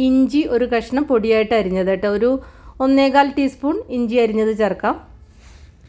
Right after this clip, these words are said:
പിന്നെ ഇതിലേക്ക് ഒരു ടേബിൾ സ്പൂൺ മല്ലിയില അരിഞ്ഞതാണ് ചേർക്കുന്നത്. അതുപോലെ തന്നെ ഒരു രണ്ട് ടേബിൾ സ്പൂൺ ക്യാരറ്റ് ഗ്രേറ്റ് ചെയ്തിട്ട് ചേർക്കാം കേട്ടോ. ഇനിയിപ്പോൾ ക്യാരറ്റ് ഇല്ലെങ്കിൽ ബാക്കിയുള്ളതെല്ലാം വെച്ചിട്ട് ഉണ്ടാക്കാം, അല്ലെങ്കിൽ നിങ്ങൾക്ക് മുരിങ്ങയില ചേർക്കാം, ഏത് വേണമെങ്കിൽ ചേർക്കാം കേട്ടോ.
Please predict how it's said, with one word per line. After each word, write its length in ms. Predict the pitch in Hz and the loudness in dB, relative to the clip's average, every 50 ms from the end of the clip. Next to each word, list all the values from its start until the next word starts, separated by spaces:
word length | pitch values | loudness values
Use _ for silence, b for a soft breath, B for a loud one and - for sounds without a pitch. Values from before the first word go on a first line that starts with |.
| _ _ _ _ - | _ _ _ _ 0
പിന്നെ 160 | 277 294 294 285 | 2 2 2 2
ഇതിലേക്ക് 360 | 294 277 269 - 277 302 403 523 494 320 262 | 2 0 0 0 0 0 0 -2 -2 -2 0
ഒരു 100 | 262 311 311 320 | 0 0 0 0
ടേബിൾ 240 | 277 254 226 247 247 233 - | 0 2 2 0 0 -2 -2
സ്പൂൺ 180 | - 285 320 339 269 233 | -2 -2 -2 -2 -2 -2
മല്ലിയില 420 | 220 220 220 220 233 240 247 247 262 262 233 | -2 -2 -2 0 0 0 2 2 4 2 2
അരിഞ്ഞതാണ് 460 | 220 220 220 214 220 214 214 220 294 349 - | 2 0 -2 0 0 0 0 0 -2 -2 0
ചേർക്കുന്നത്. 480 | 277 226 208 180 208 190 190 175 190 226 349 - b b b b b b b b b b - | 0 -2 0 -2 -4 -4 -4 -2 -2 -2 -2 -4 b b b b b b b b b b -6
അതുപോലെ 260 | 262 262 254 269 262 262 | -4 0 2 2 2 2
തന്നെ 180 | 262 262 262 320 427 466 - 294 | 2 2 2 0 -2 -4 -2 -4
ഒരു 120 | 240 247 269 247 | -2 0 0 2
രണ്ട് 260 | 254 247 262 269 262 330 339 | 2 2 2 2 2 2 2
ടേബിൾ 260 | 320 262 233 214 240 240 240 | 2 2 2 4 2 0 0
സ്പൂൺ 220 | - - 285 349 453 - - - | -2 -4 -4 -4 -4 -8 -6 -2
ക്യാരറ്റ് 420 | 240 233 233 226 - 202 - 285 294 233 | 0 2 2 2 0 0 0 -2 -2 0
ഗ്രേറ്റ് 320 | 226 220 208 202 208 233 214 | 2 2 2 2 0 -4 -2
ചെയ്തിട്ട് 320 | 233 233 220 208 208 208 302 320 320 | -2 -2 -2 -2 -4 -4 -4 -2 -2
ചേർക്കാം 320 | 247 202 185 - 190 185 | -2 -2 -2 -2 -4 -4
കേട്ടോ. 120 | 175 - 170 190 214 | -4 -4 -6 -4 -4
ഇനിയിപ്പോൾ 240 | 226 220 240 240 233 | -4 -2 -2 -2 2
ക്യാരറ്റ് 320 | 247 240 240 240 226 233 285 269 | 2 2 2 2 0 -2 -2 -2
ഇല്ലെങ്കിൽ 300 | 247 247 247 240 311 330 330 | 0 0 -2 -2 -2 -2 0
ബാക്കിയുള്ളതെല്ലാം 560 | 269 240 226 240 240 233 226 233 226 226 226 220 220 | 0 -2 -2 -2 -2 -2 0 0 2 2 2 0 0
വെച്ചിട്ട് 240 | 214 226 208 233 226 | -4 -4 -2 -2 0
ഉണ്ടാക്കാം, 380 | 220 202 196 190 190 - 220 269 294 330 | 0 0 -2 -4 -2 -2 -4 -4 -4 -6
അല്ലെങ്കിൽ 240 | 247 220 220 220 220 226 | -6 -4 -4 -2 -2 -2
നിങ്ങൾക്ക് 200 | 220 208 226 226 220 | -2 -2 -2 -2 0
മുരിങ്ങയില 420 | 220 208 214 214 208 214 214 220 214 214 | 0 0 0 0 0 0 0 0 0 0
ചേർക്കാം, 340 | 214 202 196 - 214 214 220 214 | -2 -2 -2 -2 -4 -2 -2 -2
ഏത് 100 | 208 226 226 | -2 0 -2
വേണമെങ്കിൽ 240 | 214 208 220 214 - | 0 -2 -2 -2 -2
ചേർക്കാം 240 | 202 185 165 185 175 | -4 -4 -2 -4 -4
കേട്ടോ. 140 | 175 185 | -4 -4